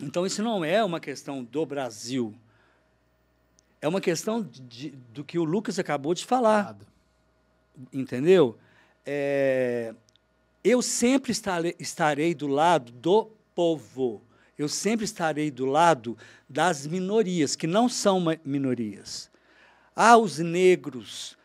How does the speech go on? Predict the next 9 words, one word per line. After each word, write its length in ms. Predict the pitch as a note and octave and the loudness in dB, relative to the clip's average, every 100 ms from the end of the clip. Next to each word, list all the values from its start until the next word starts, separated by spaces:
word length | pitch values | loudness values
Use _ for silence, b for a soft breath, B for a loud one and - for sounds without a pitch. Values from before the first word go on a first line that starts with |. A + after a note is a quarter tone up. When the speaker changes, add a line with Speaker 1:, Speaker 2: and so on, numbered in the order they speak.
| _ _ _ _ _ | _ _ _ _ _
Speaker 1:
os 240 | F3 C3+ | -8 -6
gays, 840 | B2 C3 E3+ E3+ C#3 G#2+ - - - b _ | -6 0 2 2 0 -4 -12 -12 -16 b _
as 220 | D3+ C#3+ | 0 0
mulheres. 720 | F3 E3+ E3 E3+ D#3+ B2+ - b b F#3+ | -2 -2 6 8 8 6 -2 b b -4
Não, 420 | G#3 B3 D#4+ G#4 | 2 6 6 6
gente, 460 | B3+ A3+ E3+ - | 6 6 6 4
nós 160 | G3 A3+ | 4 6
somos 340 | - B3+ D#4 | 6 6 4
maioria. 1080 | A3 A#3 C#4 C#4 A3 A#3+ D4+ E4+ F3 C3+ | 6 10 10 10 8 10 12 12 12 8